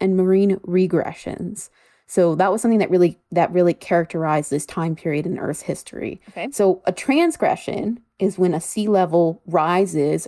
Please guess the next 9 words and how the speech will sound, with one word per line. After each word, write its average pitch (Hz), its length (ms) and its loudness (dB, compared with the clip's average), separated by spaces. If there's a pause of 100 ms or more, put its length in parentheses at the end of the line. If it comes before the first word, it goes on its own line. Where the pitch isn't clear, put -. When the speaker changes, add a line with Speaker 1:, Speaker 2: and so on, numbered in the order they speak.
Speaker 1:
relative 170 640 0
to - 100 -18
the 160 100 0
land 151 640 -6 (640)
that 123 180 -2
it's - 180 -8
on. - 380 -4 (440)
Speaker 2:
Okay. 190 220 -6
Speaker 1:
So 165 440 0